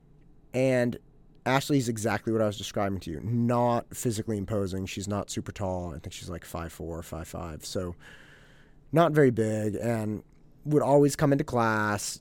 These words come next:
super bubbly, super happy, and, "Ah," like, "Awesome, awesome, good to see you."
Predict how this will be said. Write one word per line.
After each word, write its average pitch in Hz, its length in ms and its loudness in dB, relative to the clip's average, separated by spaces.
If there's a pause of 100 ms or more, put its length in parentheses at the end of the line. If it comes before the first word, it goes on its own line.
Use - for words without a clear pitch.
(120)
super - 260 0
bubbly, 135 500 6
super 135 280 0
happy, 117 580 4
and, 120 120 0
"Ah," 170 720 0 (280)
like, - 320 -12 (400)
"Awesome, 90 420 -2 (200)
awesome, 104 320 -2
good 135 240 0
to 131 40 0
see 101 200 -2
you." 82 220 -10